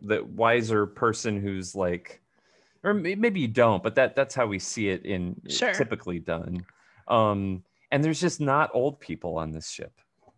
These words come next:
Speaker 1: I mean, th-, and we, yeah, we already established, like, Doug Jones is himself is, like, in his sixties, but the character of Saru is,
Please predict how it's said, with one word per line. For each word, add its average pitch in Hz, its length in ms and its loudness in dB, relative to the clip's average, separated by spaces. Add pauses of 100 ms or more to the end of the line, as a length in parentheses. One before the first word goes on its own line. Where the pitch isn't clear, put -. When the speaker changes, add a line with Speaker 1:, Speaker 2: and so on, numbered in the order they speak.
Speaker 1:
I 156 60 4
mean, 147 340 2
th-, 117 200 -6 (140)
and 131 280 4
we, 127 120 -2
yeah, 120 300 4
we 98 160 2
already 107 200 4
established, 92 400 -2
like, 90 160 -4
Doug 92 220 2
Jones 87 340 -2
is 85 260 -12
himself 92 460 -4
is, 82 120 -16
like, 90 200 -8
in 98 80 -4
his 87 120 -8
sixties, - 540 -10
but - 380 -2 (280)
the 117 80 0
character 151 600 0
of 101 180 -2
Saru 90 760 -4 (580)
is, 95 420 0